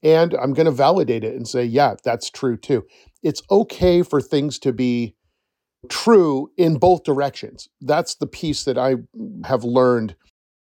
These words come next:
in the last, probably the last fifteen years.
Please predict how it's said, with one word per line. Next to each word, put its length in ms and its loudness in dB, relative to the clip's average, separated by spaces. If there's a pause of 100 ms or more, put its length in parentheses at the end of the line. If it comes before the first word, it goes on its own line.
in 160 0
the 80 0
last, 400 0 (100)
probably 460 0
the 100 2
last 420 2
fifteen 480 -4
years. 360 -8